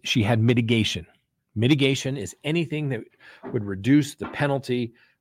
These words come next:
of the defendant in some way. And that's what mitigation is, right? That's what most attorneys do most of their time with, is saying, "Hey, I know, I, I get it. My client's guilty of this murder,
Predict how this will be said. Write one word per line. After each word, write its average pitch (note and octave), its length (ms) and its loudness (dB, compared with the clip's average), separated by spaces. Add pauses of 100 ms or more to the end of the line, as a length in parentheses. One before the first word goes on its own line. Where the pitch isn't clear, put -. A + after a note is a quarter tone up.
(140)
of A#2 300 2 (100)
the A2 140 -4
defendant A2+ 640 -4 (240)
in G#2+ 140 -4
some G#2 300 -6
way. F#2 300 -6 (760)
And B2 160 0
that's - 460 2 (360)
what A#2 140 2
mitigation G#2+ 540 -2
is, - 220 -14
right? G#2+ 240 -6 (440)
That's - 260 -2
what C3 340 2
most B2+ 500 6
attorneys C3 500 8
do A#2+ 260 10
most A2+ 300 8
of G#2 160 4
their G#2 160 4
time G2+ 640 0 (540)
with, C3 280 0
is F#2+ 100 -10
saying, A2 180 -4
"Hey, C#3 220 2
I C3 120 2
know, D#3 300 0
I, C#3+ 360 -2
I D3 60 0
get E3 180 4
it. F3 160 0 (140)
My A#2 100 -2
client's D3+ 340 0
guilty C#3+ 360 0
of A#2 100 -2
this A#2+ 160 -6
murder, D3 380 0